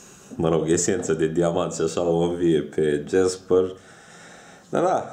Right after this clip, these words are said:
uh, cred că Steven oficial este <laughs> criminal acum, nu știu, uh, deși da, o reînvie pe Jasper, dar clar nu mai seamănă cu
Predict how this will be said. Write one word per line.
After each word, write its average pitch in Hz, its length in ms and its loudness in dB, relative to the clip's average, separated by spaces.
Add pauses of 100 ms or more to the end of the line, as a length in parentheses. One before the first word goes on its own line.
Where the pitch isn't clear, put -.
uh, 98 140 2
cred 110 160 -2
că 117 80 2
Steven 143 340 -2
oficial 147 340 0
este 143 240 -2 (160)
<laughs> 131 180 -8
criminal 131 460 0
acum, 104 500 -2
nu 104 120 2
știu, - 200 0
uh, 87 1500 0
deși 98 300 4
da, 113 260 2
o 92 400 2 (440)
reînvie 95 420 2
pe 82 220 -2
Jasper, 98 400 2
dar 98 420 0 (300)
clar 101 240 0
nu 85 100 -4
mai 85 160 0
seamănă 85 280 -2
cu 82 120 -6